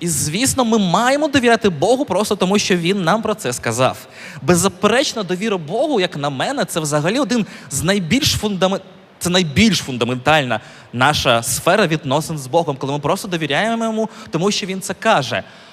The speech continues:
Але коли ми дивимося на цей уривок і розуміємо насправді, що тут Бог хоче до нас донести, ми можемо для себе взяти звідси дуже-дуже багато. Тому що тут Бог каже про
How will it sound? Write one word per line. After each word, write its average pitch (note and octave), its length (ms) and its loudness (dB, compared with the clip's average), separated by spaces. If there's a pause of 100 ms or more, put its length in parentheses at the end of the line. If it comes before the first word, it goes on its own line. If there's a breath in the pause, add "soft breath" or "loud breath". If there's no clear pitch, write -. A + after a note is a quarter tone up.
(360 loud breath)
Але D#3+ 340 0
коли G3+ 300 -2
ми G3+ 100 -2
дивимося A3 580 -2
на E3 140 -2
цей G3+ 480 -2
уривок G3 520 -2
і E3+ 40 -2
розуміємо E3+ 920 0 (120)
насправді, G3 560 0
що A#3+ 320 2
тут A3 220 -4
Бог F#3+ 380 0
хоче A#3 300 -2
до D#3+ 100 -4
нас F#3+ 200 -2
донести, D3+ 680 -4 (340 loud breath)
ми C3 120 0
можемо G#3+ 400 0
для E3 140 0
себе A#3 340 -2
взяти E3+ 440 -2
звідси D#3+ 460 -6 (180)
дуже-дуже D#3 1040 -4 (140)
багато. C3+ 460 -2 (460 loud breath)
Тому F#3 200 0
що G3+ 160 -2
тут C#4 320 -4
Бог F3 320 -2
каже G3+ 340 -2
про F#3 460 0